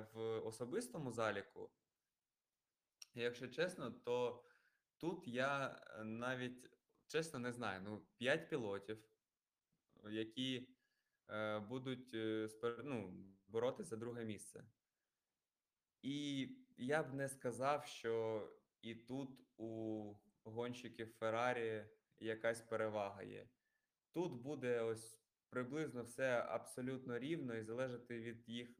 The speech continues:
ну, подальших виступів. Але якщо б ставити, так, ну, там, я вболіваю за Хемільтона,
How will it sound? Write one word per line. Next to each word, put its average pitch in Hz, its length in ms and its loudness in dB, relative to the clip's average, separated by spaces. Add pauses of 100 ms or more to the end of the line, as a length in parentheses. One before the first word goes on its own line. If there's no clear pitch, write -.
ну, 113 140 -4 (240)
подальших 120 500 2
виступів. 113 480 -6 (440)
Але 131 260 6
якщо 131 320 2
б 131 120 -12 (560)
ставити, 151 640 2
так, 143 420 0
ну, 117 240 -6
там, 107 200 2
я 113 440 2 (280)
вболіваю 117 680 2
за 110 500 0 (680)
Хемільтона, 139 760 -2